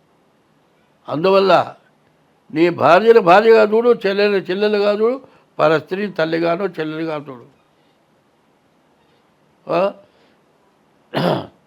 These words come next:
అంగనామణి కన్నా అభిన్న అవమణి ఏది? రుణము కంటేను నరునకు రోగం ఏది? అప్పుంటే ఆ రోగాన్ని మించిన రో-, రోగం లేదు.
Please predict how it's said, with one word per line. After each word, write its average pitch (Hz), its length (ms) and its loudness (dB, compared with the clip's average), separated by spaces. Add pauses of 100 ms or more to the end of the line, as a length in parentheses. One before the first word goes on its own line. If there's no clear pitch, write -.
(280)
అంగనామణి 190 680 2
కన్నా 170 320 -6
అభిన్న 175 320 -4
అవమణి 175 440 2
ఏది? 131 440 -4 (640)
రుణము 269 360 6
కంటేను 240 520 0
నరునకు 226 640 -2
రోగం 190 360 0
ఏది? 151 340 -8 (760)
అప్పుంటే 208 600 -4
ఆ 180 140 2
రోగాన్ని 160 400 -2
మించిన 143 340 -12
రో-, 131 280 -8
రోగం 135 300 -10
లేదు. 113 260 -16